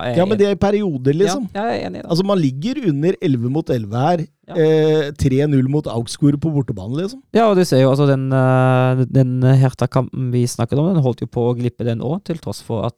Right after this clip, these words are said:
Speaker 1: eh, det var en tre null-ledelse da. Så det, det er, det er litt den her veien vi har sett, eh, <laughs> sett i, i Dortmund også. Altså, voldsomt underholdende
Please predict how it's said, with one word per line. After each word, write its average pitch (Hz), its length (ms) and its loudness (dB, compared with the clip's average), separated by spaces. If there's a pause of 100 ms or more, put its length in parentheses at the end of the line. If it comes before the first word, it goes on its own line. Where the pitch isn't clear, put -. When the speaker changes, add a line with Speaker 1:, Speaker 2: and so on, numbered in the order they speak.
(140)
Speaker 1:
eh, 117 160 -2
det 123 140 -2
var 110 180 -2
en 107 80 -10
tre 110 160 -6
null-ledelse 117 480 -8
da. 165 80 -6
Så 165 160 -8
det, - 160 -6
det - 80 -6
er, 117 460 -2 (420)
det - 140 -4
er 123 100 -2
litt 147 160 -2
den 240 80 -4
her 247 160 -6
veien 113 400 -6
vi 120 80 -4
har 123 140 -6
sett, - 240 -12 (100)
eh, 117 680 4
<laughs> 139 180 0
sett 120 240 0
i, 123 160 4 (400)
i - 160 0
Dortmund 120 400 -2
også. 247 240 4
Altså, 175 220 2 (260)
voldsomt 143 480 0
underholdende 139 640 -2